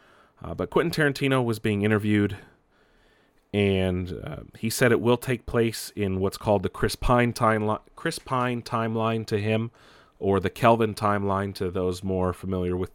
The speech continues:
with the Trek universe. Trekkies, Trekkers, things like this. Uh, he was on the Happy, Sad, Confused podcast and said that, um,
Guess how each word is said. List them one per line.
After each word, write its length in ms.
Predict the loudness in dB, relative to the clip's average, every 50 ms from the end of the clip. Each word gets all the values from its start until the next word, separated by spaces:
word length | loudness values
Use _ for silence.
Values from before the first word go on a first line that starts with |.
| _ -8 -6
with 200 | -6 -6 -6 -10
the 60 | -12
Trek 440 | -10 -4 -2 -2 -2 -2 -6 -10 -10
universe. 560 | -8 -8 -6 -6 -6 -8 -8 -10 -12 -20 -20 _ _ _ _ _ _ _ -6
Trekkies, 440 | -2 -2 -2 -2 -2 -4 -4 -4 -6
Trekkers, 520 | -2 0 0 0 2 2 2 2 0 -2
things 260 | -4 -6 -6 -4 -4
like 200 | -4 -4 -4 -4
this. 340 | -4 -4 -4 -4 -8 -16 -18 _ _ _ _ _ _ _ _ _ _ _ _ _ _ _ _ _ _ -14 -12
Uh, 140 | -10 -6
he 100 | -4 0
was 140 | 0 0 2
on 160 | 2 2 2
the 80 | 2 0
Happy, 320 | 0 2 0 0 0 -2
Sad, 340 | -4 0 2 4 4 4 2
Confused 560 | 0 -10 -10 -10 -6 -2 0 0 0 -2 -2
podcast 720 | 0 2 2 2 2 2 0 2 2 2 2 0 -4 -14 -18 _ _ _ _ _ _ _ _ _ _ _ _ _ _ _ _ _ _ 0
and 480 | 2 4 4 4 4 2 0 0 -4 -6 -10 _ _ _ _ _ _ _ _ _ _ _ _ _ _ _ _ _ _ -14
said 400 | -8 -2 2 4 4 4 4 4
that, 340 | 4 4 6 4 4 0 -2 _ _ _ _ _ _ _ _ _ -8 -4
um, 600 | -2 -2 -2 -2 -2 -4 -4 -4 -6 -8 -10